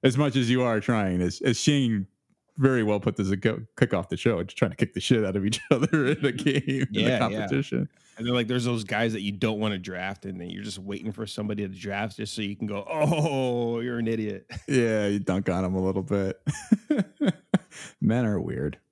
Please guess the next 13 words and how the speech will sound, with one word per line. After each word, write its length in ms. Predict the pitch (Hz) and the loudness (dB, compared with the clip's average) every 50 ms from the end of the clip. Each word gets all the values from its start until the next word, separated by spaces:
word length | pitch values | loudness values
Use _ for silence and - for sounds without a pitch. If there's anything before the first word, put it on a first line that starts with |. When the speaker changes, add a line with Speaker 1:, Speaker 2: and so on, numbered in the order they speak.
| _ - | _ -2
Speaker 1:
We 160 | - 110 110 | 0 2 2
just 200 | 95 90 82 - 85 | 2 0 -2 -2 -2
love 220 | 82 80 78 78 | 0 0 0 -2
doing 260 | 76 80 80 78 76 | -2 -2 -2 -2 -2
this 140 | 76 78 - | -2 -2 -4
stuff. 380 | - - - 71 76 - - - | -4 -4 -2 -2 -2 -2 -4 -4
I 80 | 92 87 | -4 -2
don't 120 | 98 95 | -2 -2
know 140 | 98 - - - | -2 -2 -4 -6
<laughs> 60 | - | -4
why. 120 | - - - - - - 311 240 - _ _ _ - - - _ _ _ _ | -2 -2 -2 -4 -2 -2 0 0 0 _ _ _ 0 0 0 _ _ _ _
Speaker 2:
Women 320 | - - 127 190 247 247 208 | -2 0 0 2 2 0 -2
too. 320 | - - 98 82 90 123 | -2 -4 -4 -4 -4 -6